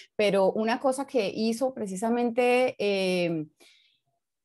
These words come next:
obligó, digamos, este, el seguimiento de los O D S es generar incluso indicadores nuevos y para todas las metas incluso no se tienen indicadores, ¿sí?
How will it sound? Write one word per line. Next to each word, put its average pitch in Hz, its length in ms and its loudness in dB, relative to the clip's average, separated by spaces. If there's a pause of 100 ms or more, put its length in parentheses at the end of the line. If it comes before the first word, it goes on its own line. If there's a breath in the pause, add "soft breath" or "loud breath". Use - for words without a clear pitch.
(100)
obligó, 226 640 6
digamos, 208 640 0
este, 233 960 2
el 208 160 -2
seguimiento 190 520 -2
de 233 80 0
los 196 160 -2
O 190 60 0
D 220 180 0
S 302 180 -2
es 262 80 -4
generar 190 400 -2
incluso 233 320 -2
indicadores 185 560 -2
nuevos 190 400 0
y 190 140 -6
para 170 260 0
todas 247 240 4
las 220 140 2
metas 233 420 -2
incluso 226 340 -2
no 214 120 -4
se 220 120 -6
tienen 208 300 -2
indicadores, 139 840 -4
¿sí? 254 300 0